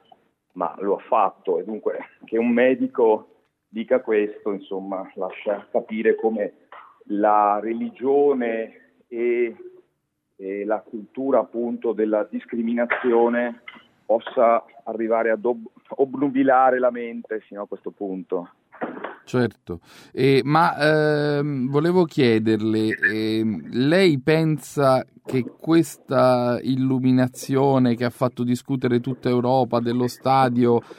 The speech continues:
Speaker 2: e che l'uefa ha negato con i colori della bandiera L G B T durante l'Europeo sarebbe stato un segnale importante o che era una cosa coreografica?
Speaker 1: No, è un segnale importante che dimostra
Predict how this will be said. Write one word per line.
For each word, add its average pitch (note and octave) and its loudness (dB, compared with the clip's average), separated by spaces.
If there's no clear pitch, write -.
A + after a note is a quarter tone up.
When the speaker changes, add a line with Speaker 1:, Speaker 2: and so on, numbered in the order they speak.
Speaker 2:
e A2 0
che C3 0
l'uefa B2+ 4
ha A#2 4
negato A#2+ 4
con A2+ 0
i A2 0
colori B2 0
della A#2 2
bandiera A#2+ 2
L A#2 2
G A2+ 0
B A2+ 0
T C3+ -2
durante A#2 0
l'Europeo B2 2
sarebbe G#2+ -2
stato A#2 0
un B2 4
segnale B2+ 2
importante B2 0
o A#2 0
che A#2+ -2
era A#2+ 4
una A2+ 2
cosa A2+ 0
coreografica? F#2 -2
Speaker 1:
No, - 0
è - -6
un F#2 -10
segnale G#2 -4
importante A2 -4
che G2 -20
dimostra G#2 -10